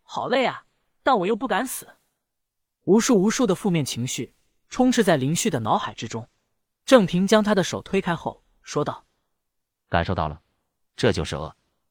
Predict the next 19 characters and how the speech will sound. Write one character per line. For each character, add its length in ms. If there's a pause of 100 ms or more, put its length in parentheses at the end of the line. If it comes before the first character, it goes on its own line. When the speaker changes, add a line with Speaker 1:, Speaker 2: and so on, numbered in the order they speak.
(120)
Speaker 2:
人 220
死 120
后 320 (220)
会 180
因 120
为 100
怨 200
念 220 (300)
化 220
为 140
恶 160
鬼。 220 (540)
那 140
你 100
有 160
没 80
有 80
想 240
过， 180